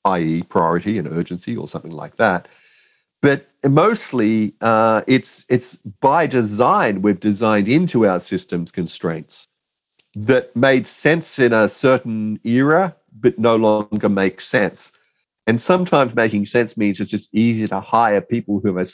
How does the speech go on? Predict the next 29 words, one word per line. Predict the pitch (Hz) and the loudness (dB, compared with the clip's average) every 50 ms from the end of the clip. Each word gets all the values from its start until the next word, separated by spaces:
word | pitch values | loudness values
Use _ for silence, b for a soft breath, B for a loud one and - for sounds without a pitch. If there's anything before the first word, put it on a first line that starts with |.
| - | -14
a, | 98 | -8
have | - 117 107 95 | -4 -2 -2 -2
a | |
certain | 92 - 107 104 101 - 98 87 | -4 -2 -2 -2 -2 -2 -6 -10
skill | - - - - 185 185 | -10 -2 0 0 2 2
set, | - - 95 87 87 | 0 -2 -4 -2 -2
and | 101 101 | -4 -8
it's | 98 - | -8 -4
hard | - 123 123 131 131 | -2 0 0 0 0
to | 117 101 | -2 0
hire | 107 101 95 92 | 0 0 -2 0
people | - 101 95 92 107 98 | -2 -2 -2 -2 -4 -4
who | 104 | -2
have | 101 98 98 | -2 -2 -2
another | 107 107 131 170 208 131 | 0 0 0 0 0 -2
skill | - - _ - - | -6 -10 _ -20 -20
set, | - - - 95 - b b b b b b b b b - | -12 -6 -6 -6 -6 b b b b b b b b b -2
and | 101 110 | 2 2
that | 113 110 | 4 2
other | 107 - | 2 0
skill | 90 - - 139 156 | -4 -6 -2 -2 -2
set | 151 - - 92 87 | 0 0 -2 -2 -2
is | 90 90 | -2 -4
the | - 95 | -4 -2
one | 87 92 92 92 | 0 0 0 0
we | 90 90 | -2 -2
need | 90 95 90 85 | -2 -2 -4 -2
more | - 117 143 117 87 76 - - | -2 -2 0 0 -2 -4 -8 -16
of. | - _ | -20 _